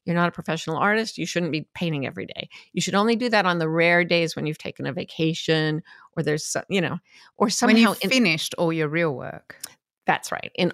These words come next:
Speaker 1: all the, the oceans of free time you have after you've been performing regularly at all these other things. So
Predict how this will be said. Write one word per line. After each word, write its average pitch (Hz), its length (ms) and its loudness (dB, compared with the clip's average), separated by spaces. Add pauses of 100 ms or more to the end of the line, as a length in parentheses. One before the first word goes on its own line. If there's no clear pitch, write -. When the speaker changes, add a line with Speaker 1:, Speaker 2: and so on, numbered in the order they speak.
(140)
Speaker 1:
all 214 260 8
the, 190 240 2
the 180 200 0
oceans 214 640 6
of 175 140 2
free 175 280 0
time 156 280 0
you 185 100 0
have 156 180 0
after 147 260 -2
you've 143 200 -6
been 147 280 -2 (220)
performing 151 500 -2
regularly 143 640 0
at 139 80 -4
all 139 140 -2
these 135 240 -8
other 135 320 -4 (160)
things. 156 420 -4 (580)
So 214 580 2